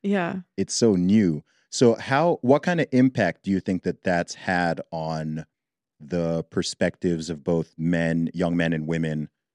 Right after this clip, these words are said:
Speaker 2: who are growing up now and who are, who are coming up and experiencing all this?
Speaker 1: Um, I think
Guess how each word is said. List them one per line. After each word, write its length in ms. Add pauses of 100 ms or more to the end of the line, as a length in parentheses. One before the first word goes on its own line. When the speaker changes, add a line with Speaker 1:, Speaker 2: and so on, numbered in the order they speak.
(180)
Speaker 2:
who 200
are 320
growing 400
up 160
now 320
and 140
who 160
are, 280 (460)
who 100
are 60
coming 260
up 140
and 80
experiencing 640
all 140
this? 260 (1500)
Speaker 1:
Um, 720 (880)
I 100
think 600